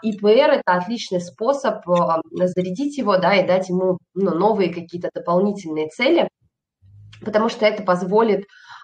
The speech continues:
а, максимально эффективно,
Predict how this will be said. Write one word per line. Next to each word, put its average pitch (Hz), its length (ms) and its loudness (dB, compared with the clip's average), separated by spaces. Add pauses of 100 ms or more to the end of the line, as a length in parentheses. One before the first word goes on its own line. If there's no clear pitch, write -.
а, 165 960 4 (840)
максимально 214 1080 2 (240)
эффективно, 220 960 0